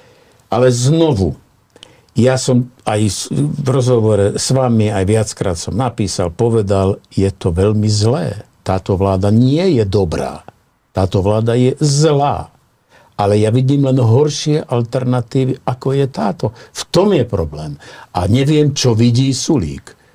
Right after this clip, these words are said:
Že kto príde lepšie, mal by povedať teda, že čo to, čo bude to lepšie, ktoré tu urobí poriadok. Fico bude, alebo Pellegrini,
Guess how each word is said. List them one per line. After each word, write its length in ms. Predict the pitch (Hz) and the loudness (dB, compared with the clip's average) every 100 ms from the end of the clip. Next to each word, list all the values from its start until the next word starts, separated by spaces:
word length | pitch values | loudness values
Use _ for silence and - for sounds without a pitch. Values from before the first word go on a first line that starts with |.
| _ | _
Že 180 | 101 123 | 0 0
kto 200 | 123 - 180 | -2 -2 0
príde 300 | 135 110 101 | 0 0 2
lepšie, 300 | 107 92 - | 0 0 -2
mal 180 | 90 92 | 0 0
by 160 | 98 101 | 0 0
povedať 640 | 123 196 160 101 - 80 | 0 0 -2 -4 -6 -10
teda, 160 | 78 | -8
že 100 | 76 82 | -8 -4
čo 200 | - 123 | -2 -2
to, 340 | 92 73 - | -2 -6 -8
čo 160 | - 151 | -2 0
bude 260 | 143 139 | 0 -2
to 140 | 127 107 | -2 -2
lepšie, 680 | 92 85 - - 127 123 - - - _ | -2 -4 -6 -4 -2 -2 -6 -16 -20 _
ktoré 480 | - 110 107 107 120 | -2 2 4 2 0
tu 160 | - - | -6 -2
urobí 380 | 123 120 104 113 | 0 2 2 0
poriadok. 560 | 117 117 107 87 85 - - | 2 2 2 0 -2 -6 -8
Fico 540 | - - - 151 147 | -6 -4 -2 -4 -4
bude, 260 | - 131 117 | -6 -4 -2
alebo 360 | 104 104 - | -4 -6 -8
Pellegrini, 880 | - 78 76 101 139 208 208 165 156 | -6 -4 -2 0 2 2 2 2 0